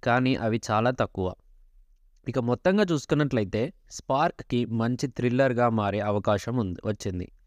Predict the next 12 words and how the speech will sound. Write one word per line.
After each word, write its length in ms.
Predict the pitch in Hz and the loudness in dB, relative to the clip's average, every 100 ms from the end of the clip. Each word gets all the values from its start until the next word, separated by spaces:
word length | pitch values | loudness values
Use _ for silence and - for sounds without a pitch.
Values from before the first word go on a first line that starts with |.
| _ _ _ | _ _ _
కానీ 300 | 127 147 143 139 | 2 4 4 2
కథనం 360 | - 117 143 170 - _ _ _ _ _ _ | 0 2 2 2 -2 _ _ _ _ _ _
అలా 260 | - 107 107 156 - _ _ - | -2 0 0 -2 -8 _ _ -4
జరగనివ్వలేదు. 840 | 113 117 113 107 104 135 101 87 - _ _ _ _ | 0 0 0 0 0 0 0 -6 -12 _ _ _ _
ప్రధాన 380 | 120 127 165 185 | -2 2 2 2
నటులు 420 | 147 117 123 113 131 - | 2 0 0 0 -4 -8
విక్రాంత్, 560 | 104 110 101 131 131 139 - | -2 -2 2 2 2 -2 -2
మెహ్రీన్ 460 | 107 107 113 113 147 _ _ | -2 0 0 -2 -4 _ _
పీర్జాదా 520 | - 113 101 104 95 80 - _ - | -2 0 2 2 2 -4 -10 _ -2
మరియు 340 | 113 113 123 135 | 0 2 0 0
రుక్సర్ 460 | 110 117 - 139 | 0 0 2 2
దిల్లాన్ 440 | 123 107 101 92 | 4 0 0 -4